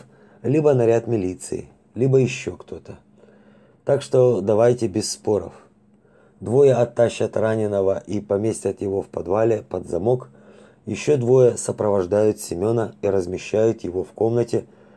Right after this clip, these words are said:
которую подготовил Иван Иваныч. А оставшаяся пара будет со мной ждать прибытия представителей власти.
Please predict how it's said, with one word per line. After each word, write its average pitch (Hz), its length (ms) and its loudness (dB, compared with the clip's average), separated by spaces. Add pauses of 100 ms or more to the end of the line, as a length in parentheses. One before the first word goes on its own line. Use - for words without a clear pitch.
(120)
которую 131 420 2
подготовил 107 640 0
Иван 98 320 -2
Иваныч. 82 500 -6 (600)
А 113 160 0
оставшаяся 107 720 -2
пара 120 440 0
будет 110 420 -2
со 101 120 -4
мной 95 260 -4
ждать 104 380 0 (320)
прибытия 113 560 0
представителей 90 760 -6
власти. 85 500 -12